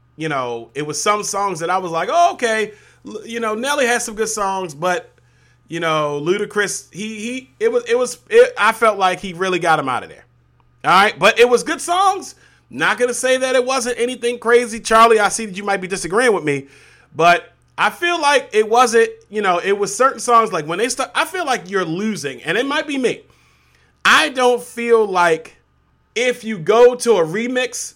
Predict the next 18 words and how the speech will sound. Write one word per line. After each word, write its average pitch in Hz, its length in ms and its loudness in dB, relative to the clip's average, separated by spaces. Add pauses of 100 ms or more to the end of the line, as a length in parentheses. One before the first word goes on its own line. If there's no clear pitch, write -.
(260)
or 175 220 0
you 190 180 -6
want 190 200 0
a 127 60 -10
feature, 233 480 -6
I 208 140 -2
feel 269 260 -2
like, 247 400 -2
eh, 320 320 -4 (260)
like, 202 160 -4
I 240 100 4
don't 254 160 0
feel 240 140 2
like 190 160 0
that's 165 220 -4
really, 165 320 -4
really 147 320 0
working. 123 400 -8